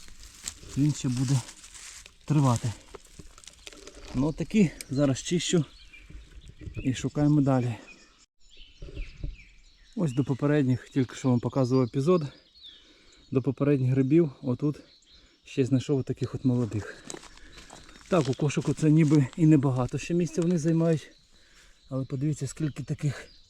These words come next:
маленьких. У вербах відходять, а тут ще вони будуть в таких от місцях, в деяких осичниках, то вони взагалі ще не з'являлися. Тому є шанс знайти ще.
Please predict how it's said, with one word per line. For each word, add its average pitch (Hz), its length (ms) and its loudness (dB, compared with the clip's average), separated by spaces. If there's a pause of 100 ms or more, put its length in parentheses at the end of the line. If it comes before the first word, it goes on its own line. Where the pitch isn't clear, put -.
маленьких. 131 600 0 (1120)
У 135 80 -2
вербах 139 420 0
відходять, 139 540 -4 (840)
а 131 140 -2
тут 190 220 -2
ще - 120 -4
вони 143 180 6
будуть 113 340 -2
в - 40 -16
таких - 280 -8
от 123 120 -6
місцях, - 480 -4
в 113 80 -2
деяких 131 380 -2
осичниках, 131 640 -6
то 131 100 -6
вони 127 160 4
взагалі 127 340 0
ще - 160 -6
не 117 100 0
з'являлися. 113 540 -6 (640)
Тому 151 220 -2
є 170 80 -4
шанс 131 440 -2 (1300)
знайти 123 420 -2
ще. 165 320 -4